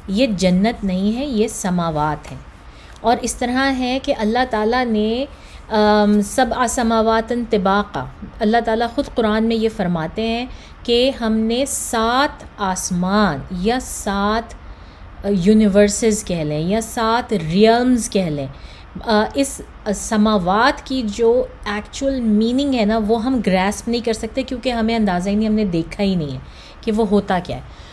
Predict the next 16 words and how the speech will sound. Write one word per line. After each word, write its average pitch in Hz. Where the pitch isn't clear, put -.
तो 254
ये 240
सात 254
आसमान 202
जो 240
है 240
ये 240
अल्लाह 208
ताला 185
ने 196
पै 226
दर 175
पै 170
एक 233
दूसरे 196
के 220